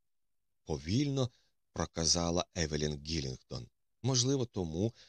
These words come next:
що я тепер не схильна довіряти нікому. І тому, що я, либонь,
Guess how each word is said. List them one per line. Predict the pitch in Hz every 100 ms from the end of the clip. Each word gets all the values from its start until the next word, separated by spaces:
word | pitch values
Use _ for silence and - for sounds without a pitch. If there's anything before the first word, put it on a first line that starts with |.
| _
що | - -
я | 76 78
тепер | - 82 92 82
не | 80
схильна | - - 85 85
довіряти | 71 69 73 78 80 - 82 - _ _ _ _ _ _ _ -
нікому. | 95 87 - 120 165 73 - _ _ _ _ _ _ _ _ -
І | 92
тому, | - 78 87 127
що | - 98
я, | 78 95
либонь, | 82 67 92